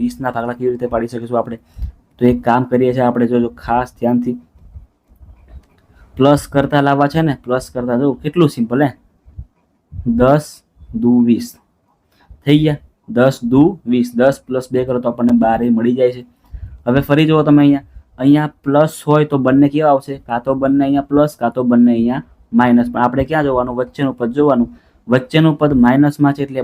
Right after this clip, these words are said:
બંને કેવા આવશે? માઇનસ, માઇનસ આવશે. એટલે દસ એક્સ માઇનસ વીસ એક્સ લખવાના છે.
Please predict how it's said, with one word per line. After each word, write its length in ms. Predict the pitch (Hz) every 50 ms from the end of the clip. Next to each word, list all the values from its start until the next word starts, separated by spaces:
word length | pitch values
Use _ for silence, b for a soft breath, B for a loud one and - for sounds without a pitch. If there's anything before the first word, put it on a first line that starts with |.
| 120 120
બંને 240 | 123 131 135 139 131 -
કેવા 200 | 147 147 139 123
આવશે? 240 | 117 120 - 123 123 123 - - - 110 107 107
માઇનસ, 440 | 104 110 110 120 123 127 - -
માઇનસ 380 | 107 101 101 101 107 107 107 -
આવશે. 280 | 127 123 120 120 113 101
એટલે 600 | - _ - - - _ - - - - 113 107 98
દસ 260 | 117 123 135 139 - - 127 135 143
એક્સ 240 | 143 - - - 117 110
માઇનસ 380 | 110 110 110 113 117 127 131 120 - _ 110 107
વીસ 200 | 104 98 98 -
એક્સ 140 | 95 95 - 113
લખવાના 360 | 110 107 101 95 87 - - -
છે. 60 | -